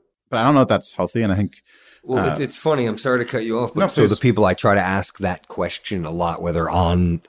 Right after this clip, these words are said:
Speaker 2: air or off.
Speaker 1: Sure.
Speaker 2: But it's funny. So what I've noticed, and
Speaker 1: Yeah.
Speaker 2: I, I don't, I, I should go back and start doing more of the stats on this,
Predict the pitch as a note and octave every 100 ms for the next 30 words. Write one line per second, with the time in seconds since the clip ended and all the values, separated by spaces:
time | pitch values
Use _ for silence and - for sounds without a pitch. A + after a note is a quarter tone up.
0 | - F2+ E2+ D#2+ E2 E2+ D2+ - - E3+
1 | - D3+ - - - - F2 F#2+ F#2 -
2 | F#2+ - - G#2 F#2+ E2 - F2 F2 E2
3 | G2 F2+ F2 F2 F2 F#2 B2+ D#2+ G2 -
4 | - - B2+ A#2+ G2 G#2+ F2+ G2 G#2+ G#2+
5 | B2 A2+ G2+ G2 F#2+ - E2+ G2 F#2+ F2+
6 | F2 D#2 - - - G2 - F2 C2+ D2
7 | -